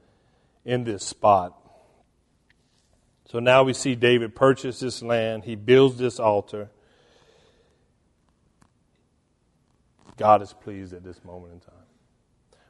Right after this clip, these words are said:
But we look at Ornan's threshing floor, and there's a couple things to it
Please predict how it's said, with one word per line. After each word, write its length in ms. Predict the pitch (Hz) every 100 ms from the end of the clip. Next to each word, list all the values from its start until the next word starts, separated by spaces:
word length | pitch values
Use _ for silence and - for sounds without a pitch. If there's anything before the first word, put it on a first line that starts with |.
| -
But 100 | 117
we 100 | 120
look 240 | 139 147
at 120 | 127
Ornan's 500 | 110 120 117 113 101
threshing 420 | - 123 120 - 104
floor, 340 | - 104 101
and 80 | 101
there's 120 | 107
a 60 | 110
couple 340 | - 170 151
things 540 | - 131 123 113 104 -
to 300 | - 131
it 120 | 110